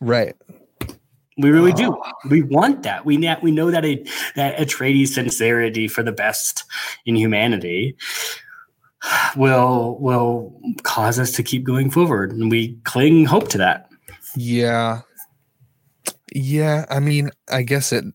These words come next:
Speaker 1: also all depends on the bad thing.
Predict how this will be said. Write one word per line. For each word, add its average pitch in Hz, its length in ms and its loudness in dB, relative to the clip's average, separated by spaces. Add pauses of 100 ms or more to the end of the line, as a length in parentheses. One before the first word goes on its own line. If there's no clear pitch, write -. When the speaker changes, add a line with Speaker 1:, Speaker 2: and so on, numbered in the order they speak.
(120)
Speaker 1:
also 117 540 0 (320)
all 120 160 2
depends 113 460 -2
on 117 140 0
the 110 80 -2
bad 104 260 0
thing. 107 320 -4